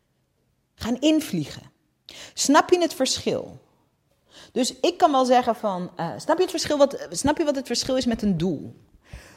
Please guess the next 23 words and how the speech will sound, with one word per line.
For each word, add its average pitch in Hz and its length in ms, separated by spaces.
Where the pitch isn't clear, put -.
Dit 294 300
gaat 262 260
over 226 420
het - 200
avontuur 190 560
dat 320 140
je 247 60
wil 233 180
beleven 202 480
en, 240 260
en 226 80
dan 196 140
breng 185 180
ik 185 60
me 175 60
op 170 60
het 165 120
volgende 175 320
stuk, - 480
wie 277 480
je 370 80
moet 247 420
worden 330 420